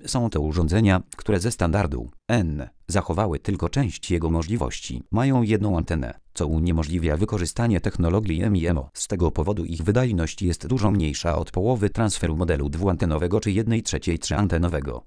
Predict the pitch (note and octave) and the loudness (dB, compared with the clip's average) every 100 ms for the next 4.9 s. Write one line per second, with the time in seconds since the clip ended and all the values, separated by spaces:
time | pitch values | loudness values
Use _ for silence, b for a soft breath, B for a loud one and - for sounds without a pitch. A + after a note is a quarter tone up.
0 | - E2+ B2 - G2+ C#3 - C#2+ - D#2+ | -10 -4 -2 0 0 0 0 -2 0 0
1 | E2 G2 G#2+ F2+ F2+ - A2 A#2+ - A2+ | 2 2 2 2 0 2 2 2 0 -4
2 | - F2+ A#2 A#2+ A2 B2 A2+ F#2+ - F#2+ | -4 -4 -4 -2 0 2 2 0 -2 -4
3 | F2 E2 F2 E2 D2+ - D#2+ D#2+ D#2+ F2 | -4 -4 -2 -4 -6 -2 0 0 0 0
4 | - - A#1+ B1 - - G#2 D2+ C#2 | -4 -8 -10 -10 -6 -2 0 -2 -6